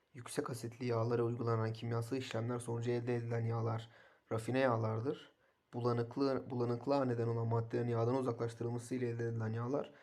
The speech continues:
winterize yağdır. Rafine yağ ile sızma yağın belirli oranlarda karıştırılması ile elde edilen yağ çeşidi Riviera, Riviera yağıdır. Üçüncü soru. Margarin için yargılarından hangileri doğrudur?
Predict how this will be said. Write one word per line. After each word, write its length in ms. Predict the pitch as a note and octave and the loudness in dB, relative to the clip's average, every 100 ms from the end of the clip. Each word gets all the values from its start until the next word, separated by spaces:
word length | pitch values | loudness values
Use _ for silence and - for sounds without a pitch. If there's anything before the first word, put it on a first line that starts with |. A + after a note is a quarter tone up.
| - - | -20 -6
winterize 460 | A2+ A2+ A#2+ B2 C3+ | -4 0 0 2 2
yağdır. 540 | A#2 A2+ D3 F3+ - _ - - - | 2 0 -2 -6 -12 _ -20 -20 -6
Rafine 280 | A2+ A2+ C#3 | -4 -2 0
yağ 260 | C3+ A#2+ A#2 | 2 2 0
ile 180 | A#2+ | -2
sızma 340 | A2+ B2 B2 B2+ | -6 -6 -2 0
yağın 480 | A#2+ A#2+ - F3+ F3 - - - - | 0 -2 -4 -10 -14 -20 -20 -20 -8
belirli 380 | A2+ A#2+ A#2+ C3+ | -2 0 2 4
oranlarda 480 | C3+ A#2+ A#2 A#2 A#2 | 4 4 4 2 0
karıştırılması 640 | A#2 A2+ - A#2+ A#2+ C#3 | -2 -4 -4 -6 -4 -2
ile 200 | B2+ A#2 | 2 2
elde 200 | A#2 B2 | 4 2
edilen 220 | A#2+ A#2 | 0 0
yağ 220 | A#2 B2 | 0 0
çeşidi 380 | B2 - - D#3+ | -2 -8 -6 -2
Riviera, 480 | C3 B2 B2 B2 B2 - - _ A#2+ | 0 2 2 2 -2 -10 -20 _ -4
Riviera 500 | A#2 B2+ B2 A2+ A2+ | 2 6 6 4 2
yağıdır. 600 | A2 G#2+ A2 A2+ - - _ _ _ _ _ _ _ _ _ _ _ _ _ _ _ _ - | 0 -2 -6 -10 -14 -20 _ _ _ _ _ _ _ _ _ _ _ _ _ _ _ _ -12
Üçüncü 360 | A2+ A2 G#2+ | -6 -4 -4
soru. 320 | - A#2 - - - - - - | -6 -10 -10 -14 -20 -20 -20 -12
Margarin 480 | A#2+ A#2+ B2 B2 C3 | 2 4 4 4 4
için 440 | C#3 C3+ - F3 F3+ | 2 0 -2 -2 0
yargılarından 580 | B2+ A#2+ B2 B2 A#2 | 2 4 4 2 2
hangileri 440 | B2+ C3+ A#2 C3 C#3 | 2 2 2 2 4
doğrudur? 560 | A#2+ A#2+ A2+ G2 - | 4 4 0 -6 -12